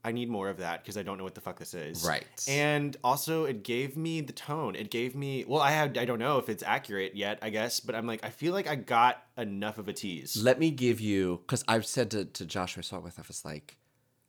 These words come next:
Speaker 2: it's s-, it's a merging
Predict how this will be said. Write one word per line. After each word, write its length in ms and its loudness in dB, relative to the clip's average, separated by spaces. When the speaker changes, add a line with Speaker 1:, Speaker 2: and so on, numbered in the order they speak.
Speaker 2:
it's 440 -2
s-, 400 0
it's 220 0
a 260 0
merging 840 2